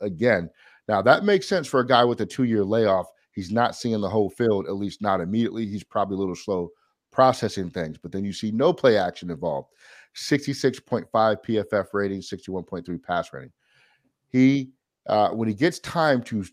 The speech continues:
look at the whole field without having to, uh, look behind him or, you know, hit the run fakes, he can still be relatively effective. Screen passes, sixty-three point oh pass rating. But when there's no screen,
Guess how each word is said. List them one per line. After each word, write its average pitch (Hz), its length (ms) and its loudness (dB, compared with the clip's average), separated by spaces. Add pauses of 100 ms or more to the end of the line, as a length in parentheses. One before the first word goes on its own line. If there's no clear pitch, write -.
(120)
look 120 220 -2
at 110 80 -6
the 101 80 0
whole 110 200 0
field 101 280 2
without 98 280 0
having 95 300 0
to, 87 240 -2
uh, 82 300 -4
look 104 240 -4
behind 95 340 -2
him 92 120 -2
or, 76 260 -4 (220)
you 104 140 -4
know, 87 80 -2
hit 92 200 -4
the 87 60 -2
run 123 320 2
fakes, 85 240 -2
he 107 100 -4
can 131 140 -8
still 175 240 -4
be 170 340 -6
relatively 147 420 -2
effective. 147 460 2
Screen 147 260 -4
passes, 107 420 0
sixty-three 131 440 -4
point 123 220 -2
oh 120 240 4 (340)
pass 127 280 6
rating. 78 280 0 (460)
But 147 260 8 (180)
when 101 160 -2
there's 92 300 -4 (100)
no 110 380 0
screen, 82 580 -6